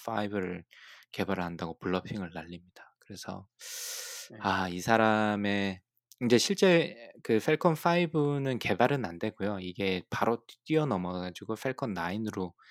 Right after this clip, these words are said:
Speaker 1: 바로 인제 점핑을 하게 되는데 아 참 그 일론 머스크가 어 미디어를 어 그 핸들링하는 게 지금이나 한 십오 년 전인 그 당시나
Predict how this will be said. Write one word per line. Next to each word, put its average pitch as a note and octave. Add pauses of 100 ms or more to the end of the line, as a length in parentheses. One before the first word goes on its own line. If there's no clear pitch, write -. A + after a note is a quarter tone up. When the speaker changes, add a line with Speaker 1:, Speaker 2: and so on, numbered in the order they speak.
(320)
Speaker 1:
바로 F2
인제 E2+
점핑을 A#2+
하게 B2
되는데 F2+ (600)
아 F2+ (480)
참 F#2+
그 G2
일론 G2
머스크가 F#2 (480)
어 G2
미디어를 F#2 (380)
어 F#2+ (840)
그 G2+
핸들링하는 G#2
게 F2+ (300)
지금이나 F2 (500)
한 F2
십오 B2
년 A2+
전인 F2
그 -
당시나 E2+